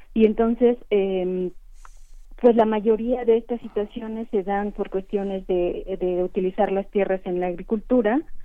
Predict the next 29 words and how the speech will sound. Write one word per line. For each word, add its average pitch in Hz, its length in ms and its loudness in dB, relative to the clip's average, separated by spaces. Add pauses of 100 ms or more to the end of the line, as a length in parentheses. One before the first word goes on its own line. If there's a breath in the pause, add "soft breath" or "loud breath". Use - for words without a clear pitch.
(400 soft breath)
y 208 360 0
pues 208 180 4
muchas 233 380 2
veces 233 340 0
estos - 220 -8
incendios 220 420 0
se 214 120 -6
salen 196 340 0
del, 175 320 0
de 180 100 -2
control. 185 460 0 (760)
Eh, 185 440 0
y 220 180 4
esto 220 240 4
pues 202 180 0 (100)
obviamente 196 600 2
ha 190 120 4
dado 185 560 0
más, 190 300 -4 (140)
eh, 170 340 -4
la 175 160 -4
apertura 196 540 2
a 180 60 0
terrenos 190 480 -2
para 175 240 -2
proyectos 185 580 -2
de 180 140 0
ganadería 180 1000 -4
y 180 380 -8